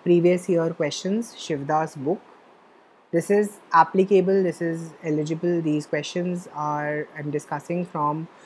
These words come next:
your, uh, book शिवदास। ये आपकी मैं शिवदास वाली बुक से डिस्कस कर रहा हूँ और शिवदास वाले बुक के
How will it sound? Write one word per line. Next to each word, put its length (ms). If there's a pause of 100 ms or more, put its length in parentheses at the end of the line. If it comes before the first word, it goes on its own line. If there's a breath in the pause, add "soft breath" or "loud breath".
(280 loud breath)
your, 560
uh, 200
book 240
शिवदास। 920
ये 60
आपकी 260
मैं 120
शिवदास 580
वाली 180
बुक 200
से 300 (680 loud breath)
डिस्कस 460
कर 140
रहा 360 (120)
हूँ 220
और 100
शिवदास 600
वाले 500
बुक 240 (100)
के 460